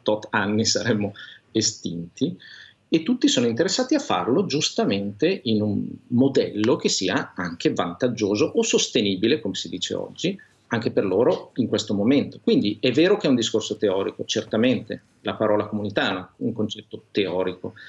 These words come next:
ma la pratica della comunità, la pratica di tutte queste riflessioni sono ben in atto, ben presenti. Eh, l'abbiamo visto durante la pandemia, eh, nel senso chi lo ha fatto, chi non lo ha fatto, in che modi questo si è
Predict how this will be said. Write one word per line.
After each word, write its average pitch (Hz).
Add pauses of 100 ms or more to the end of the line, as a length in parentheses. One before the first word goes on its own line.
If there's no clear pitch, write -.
(160)
ma 95
la 95
pratica 117
della 101
comunità, 107
la 104
pratica 110
di 101
tutte 127
queste 107 (300)
riflessioni 123 (220)
sono 170 (200)
ben 135
in 113
atto, 95
ben 139
presenti. 92 (120)
Eh, 101
l'abbiamo 95
visto 110
durante 107
la 101
pandemia, 98 (160)
eh, 107
nel 107
senso 101
chi -
lo 107
ha 101
fatto, 107
chi -
non 101
lo 101
ha 101
fatto, 113
in 110
che 107
modi 101
questo 104
si -
è 98